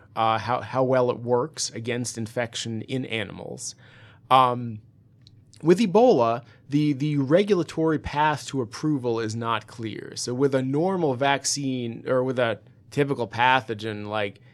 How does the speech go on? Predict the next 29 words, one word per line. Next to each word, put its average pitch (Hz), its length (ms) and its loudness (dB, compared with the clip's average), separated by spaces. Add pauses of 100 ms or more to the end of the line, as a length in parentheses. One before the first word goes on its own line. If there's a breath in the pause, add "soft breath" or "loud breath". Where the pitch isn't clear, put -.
(140 soft breath)
H 117 200 -4
I 107 180 0
V, 113 420 -4 (260 loud breath)
um, 127 360 4 (180 loud breath)
what 151 160 4
you're 147 100 4
gonna 147 240 4
do 143 300 4
is 127 120 0
exactly 131 460 -2
what 123 100 0
I 120 60 0
described 113 400 -4
a 113 60 -8
minute 131 180 -4
ago. 117 140 -4
You're 113 160 -4
gonna 117 160 -4
run 127 220 -2
an 117 100 -4
efficacy 113 420 -4
trial, 101 460 -6
and 107 80 -8
you're 117 100 -6
gonna 110 160 -6
see 135 640 0
if 143 200 0
this 120 280 -6
vaccine 113 840 -4